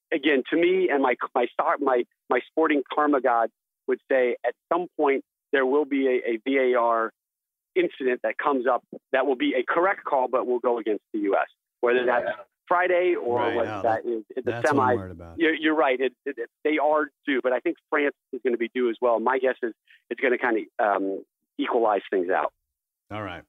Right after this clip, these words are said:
Speaker 2: Well, I hope that's the case. We like U S A in regulation. Best thing you've eaten out there, real quick. I don't wanna keep it too long.
Speaker 1: Best eat, I, I, you know, it's great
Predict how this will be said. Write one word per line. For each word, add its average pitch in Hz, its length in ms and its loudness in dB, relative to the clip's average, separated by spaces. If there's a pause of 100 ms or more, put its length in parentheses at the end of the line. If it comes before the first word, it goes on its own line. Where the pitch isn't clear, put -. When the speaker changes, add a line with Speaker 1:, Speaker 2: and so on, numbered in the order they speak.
(120)
Speaker 2:
Well, 104 160 -10
I 107 120 -8
hope 127 220 -8
that's 117 240 -10
the 101 80 -16
case. 107 500 -10
We 123 140 -8
like 131 240 -6
U 139 160 -2
S 135 180 -6
A 131 140 -4
in 117 100 -6
regulation. 120 760 -8
Best 202 380 -2
thing 208 160 2
you've 175 160 2
eaten 151 220 0
out 117 200 -2
there, 104 260 -4
real 127 200 -2
quick. 107 300 -4 (240)
I 104 260 -14
don't 113 80 -6
wanna 104 160 -6
keep 101 240 -12
it 95 80 -14
too 98 160 -10
long. 87 220 -14 (160)
Speaker 1:
Best 196 260 0
eat, 202 180 0
I, 156 160 0
I, 151 200 0 (560)
you 165 100 2
know, 160 160 4
it's 135 160 0
great 175 340 0